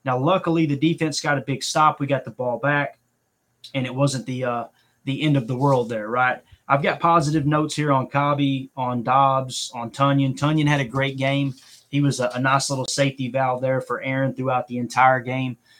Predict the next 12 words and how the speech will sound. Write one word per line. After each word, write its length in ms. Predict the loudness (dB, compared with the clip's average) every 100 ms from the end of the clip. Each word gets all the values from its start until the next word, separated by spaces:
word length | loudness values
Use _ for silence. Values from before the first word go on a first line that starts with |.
| _ _
Played 240 | 2 2
really 300 | 2 2 2
well. 240 | 2 2 2
Let's 180 | 2
do 140 | 4 4
this. 260 | 4 2
Let's 120 | 0 -2
just 200 | -4 0
go 180 | 0
to 240 | 0 0 2
the, 280 | 2 2 0
uh, 240 | 0 -4